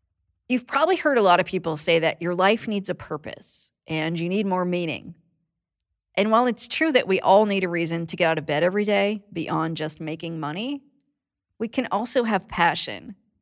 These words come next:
And the good news is you don't have to be passionate just about one thing. You can live a passionate life, even if your life's mission isn't about doing something heroic or changing the world.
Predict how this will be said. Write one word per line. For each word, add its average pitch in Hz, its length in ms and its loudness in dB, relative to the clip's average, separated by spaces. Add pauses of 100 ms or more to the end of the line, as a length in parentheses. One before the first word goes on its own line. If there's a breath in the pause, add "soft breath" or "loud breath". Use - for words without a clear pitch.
(680)
And 214 340 4
the 214 60 2
good 311 160 2
news 240 240 0
is 220 180 2
you 240 120 2
don't 262 180 0
have 226 220 -4
to 214 80 -6
be 208 100 -4
passionate 185 680 -2
just 208 220 -8
about 180 260 2
one 175 240 -4
thing. - 500 -8 (840)
You 226 160 -2
can 262 180 0
live 247 140 2
a 208 60 2
passionate 196 600 -2
life, 180 480 0
even 254 240 0
if 247 100 -2
your 214 120 2
life's 190 300 2
mission 180 520 -4 (500)
isn't 226 220 4
about 202 240 6
doing 185 240 -2
something 170 340 -4
heroic 156 640 -2
or 147 80 -6
changing 170 400 -4
the 156 80 -4
world. - 460 -6